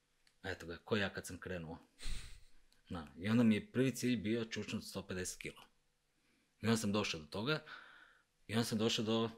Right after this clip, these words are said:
ne znam, sto sedamdeset pet. Natural. Ne, sto šezdeset pet, tak nešto. Brijem natural. Znaš, ono... ja bih rekao ljudima koji još nisu došli do tih nekih brojki,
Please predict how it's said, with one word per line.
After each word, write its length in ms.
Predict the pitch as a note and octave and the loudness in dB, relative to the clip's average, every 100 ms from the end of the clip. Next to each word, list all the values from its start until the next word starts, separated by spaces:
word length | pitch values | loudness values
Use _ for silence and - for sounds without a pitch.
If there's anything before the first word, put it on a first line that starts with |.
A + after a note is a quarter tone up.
| - | -8
ne 120 | F#2+ | -6
znam, 240 | F2 D2+ D2+ | -6 -10 -8
sto 220 | - A#2 | -2 2
sedamdeset 440 | A#2+ G#2 G2+ - | 4 4 4 2
pet. 300 | F2+ - - - - _ _ _ _ _ _ _ _ _ _ - _ - - | 0 -2 -12 -18 -20 _ _ _ _ _ _ _ _ _ _ -20 _ -20 -8
Natural. 500 | F#2+ F2+ - - - - _ _ _ _ _ - - _ _ | -2 -2 -4 -16 -18 -18 _ _ _ _ _ -20 -20 _ _
Ne, 180 | A2+ F#2 | -2 -2
sto 200 | - A#2+ | 0 2
šezdeset 480 | A2 G2+ G2 - - _ _ | 2 2 0 -2 -6 _ _
pet, 220 | F#2 E2 - | -4 -4 -2
tak 200 | F#2+ - | -4 -2
nešto. 320 | F2 - D#2+ - _ _ _ _ - | -4 -2 -4 -12 _ _ _ _ -4
Brijem 280 | F#2 F2 | -2 0
natural. 440 | F2 D#2+ F2+ B2 D3 - - - - _ _ _ _ _ _ - | -2 -4 -4 -2 -2 -8 -20 -20 -20 _ _ _ _ _ _ -12
Znaš, 280 | D#2+ - - | -8 -8 -4
ono... 420 | F#2 F2 D#2 C#2+ _ _ C5 A4 _ _ _ _ _ - _ | -4 -4 -8 -14 _ _ -20 -20 _ _ _ _ _ -20 _
ja 160 | G#2 A2 | 4 6
bih 100 | A2 | 8
rekao 240 | A#2+ A2+ | 6 4
ljudima 400 | G2+ A#2 C3+ A#2 | 4 6 8 6
koji 340 | - G#2+ G#2 | 4 0 2
još 240 | G#2+ A#2+ - | 4 4 6
nisu 260 | B2+ - | 4 4
došli 300 | G2+ A#2 - | 2 2 2
do 80 | F#2+ | -2
tih 240 | - G#2+ A2 | -2 -2 -2
nekih 300 | F#2+ - E2+ | -6 -10 -8
brojki, 540 | F2+ F2+ - D#3+ | -4 -4 -4 -4